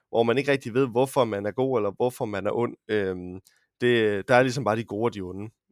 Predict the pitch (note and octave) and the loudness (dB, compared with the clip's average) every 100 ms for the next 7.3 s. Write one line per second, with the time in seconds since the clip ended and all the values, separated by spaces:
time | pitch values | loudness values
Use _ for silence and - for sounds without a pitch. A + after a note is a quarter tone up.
0 | _ A2 A#2+ B2 C3 - G#2+ - - _ | _ 2 2 6 4 4 2 -2 -10 _
1 | _ _ _ _ _ _ - A2 C3 - | _ _ _ _ _ _ -4 0 0 0
2 | C3+ - C3+ D#3+ D#3 E3 F#3+ E3+ D3+ C#3+ | -4 -2 6 8 8 4 2 2 0 0
3 | - F3+ D#3 C#3 C#3+ A#2 A#2 B2+ A#2+ G#2+ | -2 -2 0 -2 -4 0 4 4 2 -2
4 | G#2+ - C3 C#3+ A#2+ A2 G#2 D3+ E3 - | -6 -8 -2 0 2 0 2 2 0 -4
5 | C3 A#2+ C3 C3+ B2 - _ A#2 B2+ - | -8 -6 -6 -4 -6 -8 _ -6 -6 -4
6 | B2 - B2 A#2+ B2 - _ _ _ _ | -6 -6 0 2 2 -2 _ _ _ _
7 | _ - A#2 | _ -4 -2